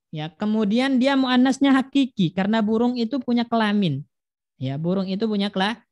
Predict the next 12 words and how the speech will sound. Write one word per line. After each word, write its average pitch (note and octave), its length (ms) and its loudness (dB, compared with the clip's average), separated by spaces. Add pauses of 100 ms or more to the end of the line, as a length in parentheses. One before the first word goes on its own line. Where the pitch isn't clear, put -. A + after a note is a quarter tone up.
(260)
kelamin. D3+ 560 -4 (400)
Maka E3 400 -8
dia A#3 160 -2
hakiki, G#3+ 720 -6 (400)
ya, C#3 240 -10
hakiki. F3 720 -8 (1800)
Dan A3 400 0
dia D4 160 0
langsung C4+ 400 0
jatuh A#3 320 2
setelah A#3 320 0
fiilnya. A3+ 640 0